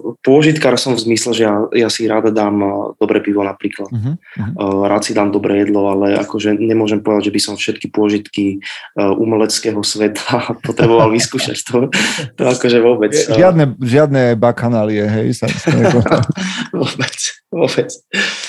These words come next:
Speaker 1: Takže, takže v tomto som ako keby v niečom asket, v niečom pôžitkár, ale,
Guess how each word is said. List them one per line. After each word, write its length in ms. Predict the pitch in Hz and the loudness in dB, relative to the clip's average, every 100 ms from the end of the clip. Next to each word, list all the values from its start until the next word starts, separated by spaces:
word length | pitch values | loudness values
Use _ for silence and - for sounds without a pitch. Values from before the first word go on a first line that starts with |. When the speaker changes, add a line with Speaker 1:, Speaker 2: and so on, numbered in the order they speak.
| - - _ | -14 -18 _
Speaker 1:
Takže, 720 | - 117 117 117 113 117 117 | -4 -2 0 2 2 0 -2
takže 240 | 117 113 | -2 -2
v 80 | 113 | -6
tomto 300 | - 127 127 | -2 0 2
som 240 | 117 - 117 | 0 0 -2
ako 240 | 113 120 | -2 -2
keby 400 | 117 110 110 107 | -4 0 0 0
v 20 | 110 | 0
niečom 340 | 117 120 110 | 2 2 2
asket, 400 | 117 - 123 113 | 0 -2 -2 -2
v 80 | 104 | 0
niečom 240 | 113 117 | 0 -2
pôžitkár, 560 | - 107 113 - - 104 | 0 0 -2 -4 -2 0
ale, 320 | 101 101 101 | 0 -2 -2